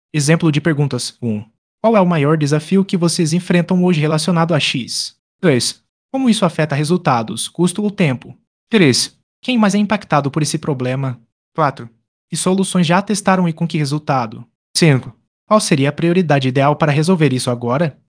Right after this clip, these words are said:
Seis. Quais dados relatórios você usa para acompanhar esse tema? Como estruturar tempo e objetivos do roteiro de diagnóstico remoto? Sessões de trinta a quarenta e cinco minutos funcionam melhor no remoto.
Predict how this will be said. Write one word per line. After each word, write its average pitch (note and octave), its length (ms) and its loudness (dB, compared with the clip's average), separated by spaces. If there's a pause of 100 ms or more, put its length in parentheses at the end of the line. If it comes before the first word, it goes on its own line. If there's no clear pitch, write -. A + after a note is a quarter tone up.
(140)
Seis. B2 460 2 (260)
Quais G#3+ 180 0
dados C#3 300 -4
relatórios E3 480 -2
você D3 240 -4
usa F#3 200 0
para D3+ 180 -2
acompanhar D#3 480 -2
esse C3 180 -8
tema? D3+ 500 -6 (340)
Como F3+ 120 2
estruturar F#3 580 0
tempo G3 420 -2
e F3 140 0
objetivos F3 580 0
do C#3+ 120 -2
roteiro D#3+ 400 -2
de D#3 100 0
diagnóstico D#3 720 -2
remoto? D3+ 440 0
Sessões F3 400 0
de D3+ 120 -2
trinta D#3+ 340 -2
a - 20 0
quarenta G3 320 2
e G3+ 60 -2
cinco E3+ 300 -4
minutos F3 420 0
funcionam G3 560 0
melhor F3 320 2
no F3 60 2
remoto. C3+ 580 -2